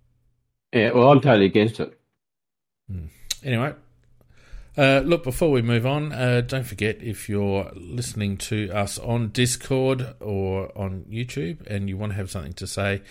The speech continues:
Speaker 2: get around the chat. We do have a couple of people with their hands up. We might actually, we might actually just do the quick summary of the game, and then we'll get, uh, some people on. So, Animal and Arab Child, uh,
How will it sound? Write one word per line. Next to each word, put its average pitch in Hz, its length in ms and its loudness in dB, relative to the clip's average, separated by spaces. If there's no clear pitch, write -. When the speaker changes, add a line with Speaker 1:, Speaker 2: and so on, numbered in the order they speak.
Speaker 2:
get 139 180 2
around 117 520 2
the 110 400 2
chat. - 560 -2
We 123 100 -2
do 139 240 -2
have 135 180 -2
a 110 40 -6
couple 117 280 -8
of 104 120 -10
people 123 260 -2
with 104 80 -2
their 101 100 -2
hands 120 320 -2
up. 135 140 0
We 127 80 -4
might 165 240 -4
actually, 107 560 -4
we 147 80 -10
might 196 200 -6
actually 123 500 -2
just 123 560 -6
do 123 300 2
the 107 440 -2
quick - 260 -8
summary 123 880 -2
of 113 180 -6
the 110 80 -4
game, 117 360 -4
and 123 120 -2
then 120 100 -2
we'll 117 100 -4
get, 110 380 -8
uh, 101 220 0
some 101 220 -8
people 104 340 -6
on. 92 220 -4
So, 101 200 0
Animal 120 560 0
and 107 240 -4
Arab 110 300 -4
Child, 123 480 -2
uh, 101 500 -2